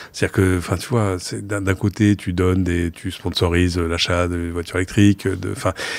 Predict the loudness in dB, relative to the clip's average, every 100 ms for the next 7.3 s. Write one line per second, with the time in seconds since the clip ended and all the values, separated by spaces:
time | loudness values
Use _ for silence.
0 | -6 -2 2 2 2 0 -2 0 2 2
1 | 2 2 2 4 4 2 -4 -4 -4 -2
2 | 0 2 2 0 -10 -18 -18 -16 -4 0
3 | 2 2 0 0 -2 -4 -6 -4 -4 -4
4 | -4 -2 -2 -2 -2 -2 -2 -4 -4 0
5 | 2 2 0 -2 -4 -4 -6 0 2 4
6 | 2 0 -4 -8 -6 -2 -2 -4 -4 -6
7 | -8 -10